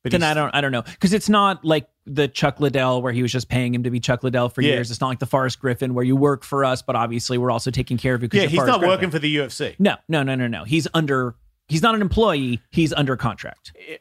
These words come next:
Speaker 1: I, look, maybe he does do appearances and stuff and it's organized through the U F C. I don't
Speaker 2: Maybe,
Speaker 1: know.
Speaker 2: maybe. But it sounds like he, let's just say it's three million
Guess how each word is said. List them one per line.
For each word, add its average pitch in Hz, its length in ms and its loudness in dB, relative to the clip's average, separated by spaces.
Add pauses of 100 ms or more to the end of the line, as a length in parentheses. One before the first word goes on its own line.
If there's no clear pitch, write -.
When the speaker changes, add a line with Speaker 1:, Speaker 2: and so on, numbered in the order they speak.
(120)
Speaker 1:
I, - 60 -8
look, 190 340 -2
maybe 185 340 2
he 165 160 0
does 156 320 0
do 131 380 -2
appearances 120 560 -6
and 113 120 -8
stuff - 280 -6
and 113 100 -6
it's 110 140 -8
organized 110 500 -6
through 110 120 -6
the 101 100 -8
U 101 100 -6
F 98 80 -12
C. 101 220 -10 (100)
I - 80 -4
don't - 20 2 (120)
Speaker 2:
Maybe, 123 80 -2
Speaker 1:
know. 120 80 -6 (100)
Speaker 2:
maybe. 127 320 -2 (120)
But 156 100 2
it 156 80 -4
sounds 156 340 0
like 131 180 -2
he, 131 240 -2 (1300)
let's 160 200 2
just 123 120 -4
say 123 140 0
it's - 220 -8 (240)
three 330 160 4
million 123 460 -4